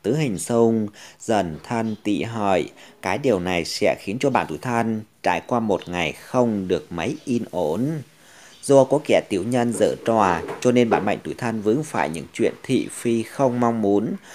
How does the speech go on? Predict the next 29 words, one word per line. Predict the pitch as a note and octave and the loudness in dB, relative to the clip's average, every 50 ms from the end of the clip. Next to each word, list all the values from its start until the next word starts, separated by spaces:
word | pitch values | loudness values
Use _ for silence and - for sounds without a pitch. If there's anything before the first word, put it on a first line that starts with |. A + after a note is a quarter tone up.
| - - - - | -20 -20 -8 0
Có | - E3+ | 0 0
thể | E3+ E3 A#2 G2+ | 2 2 0 2
những | A2+ G#2+ F#2+ - - | 0 0 -2 -4 -4
ai | C3 C3 B2+ B2 A#2+ | -2 0 2 2 2
không | A#2 - - B2 B2 B2 | 0 -2 -2 -2 -2 0
hiểu | B2+ B2 E2+ C#2+ | -2 -2 -4 -4
rõ | - A2+ G2 - G#2+ | -2 -2 -4 -4 -2
về | A#2 B2 G2+ | 0 0 0
bạn | D#2+ F2 F#2 F#2 F2 D2+ - - - _ | 0 0 0 0 0 -2 -4 -10 -18 _
sẽ | - - - - E2 D2 B2 A#2+ | -10 -6 -2 -2 -2 -2 -2 -4
hiểu | A2+ - - | -6 -6 -4
lầm | E2+ A2+ A2 G2+ F2 D#2+ D#2+ | -4 -2 -2 -2 -2 -4 -6
bạn. | E2 E2+ F2+ F#2 F#2+ F#2 D#2+ B1+ - - - _ _ _ _ _ _ _ _ _ _ - - _ _ _ _ - - - - - - - - - - | -4 -2 0 0 0 -2 -4 -6 -12 -18 -20 _ _ _ _ _ _ _ _ _ _ -20 -20 _ _ _ _ -20 -20 -20 -20 -20 -20 -20 -20 -8 0
Với | A2 A#2 B2 | 2 4 4
bạn | D3 D#3 B2 - | 6 4 4 4
tuổi | G2 - | 0 -2
Thân | - D3+ C#3 C3+ B2+ - | 0 0 -2 -2 0 2
trong | C#3 C#3 C3 | 0 2 2
ngày | A#2+ G#2 F2+ | 0 0 0
này, | F2 F#2 F#2+ F#2 D#2+ D#2+ E2 E2 - - _ _ _ | 0 0 0 0 0 0 -2 -4 -6 -8 _ _ _
đừng | C3 A#2 A#2 G2+ E2+ D#2 | 2 2 2 2 0 -4
quá | - F2 A2 | -4 -4 -4
nóng | B2 B2+ C3+ D3 E3+ D#3+ | -4 -4 -4 -4 -4 -2
nảy | C#3+ G#2+ C#2+ - F2 B2 D#3+ F3 - - _ | -2 -2 -2 -2 -2 -4 -4 -4 -6 -6 _
và | A#2 G#2+ F#2 | 0 0 0
vội | F2 F#2+ C2 - | 0 -2 -2 -2
vàng | G2+ G#2 F#2+ F2 D#2 D#2+ - | -2 -4 -4 -4 -6 -8 -6
tìm | - G2 F#2 D#2+ | -4 -4 -4 -4
cách | D#2 - C3 | -4 -6 -6